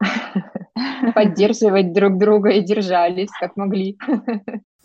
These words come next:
Speaker 2: Вы молодцы вообще, как вы это прошли? <laughs>
Speaker 1: Да, сейчас вспоминаем с улыбками. <laughs>
Speaker 2: <laughs>
Speaker 1: И всегда, когда собираемся на какие-то праздники, сейчас мы тоже, конечно, на расстоянии только общаемся, так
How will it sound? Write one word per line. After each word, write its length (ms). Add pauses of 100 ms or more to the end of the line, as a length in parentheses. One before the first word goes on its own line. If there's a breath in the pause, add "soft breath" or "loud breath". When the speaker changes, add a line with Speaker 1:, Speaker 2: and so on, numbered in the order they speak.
Speaker 2:
Вы 320
молодцы 680
вообще, 560
как 260
вы 80
это 200
прошли? 680 (140)
<laughs> 680 (720 loud breath)
Speaker 1:
Да, 380
сейчас 360
вспоминаем 520
с 140
улыбками. 580 (160)
<laughs> 540 (180)
Speaker 2:
<laughs> 400
Speaker 1:
И 100
всегда, 340
когда 280
собираемся 680
на 100
какие-то 400
праздники, 640
сейчас 460
мы 160
тоже, 300
конечно, 520
на 160
расстоянии 720
только 280
общаемся, 720
так 160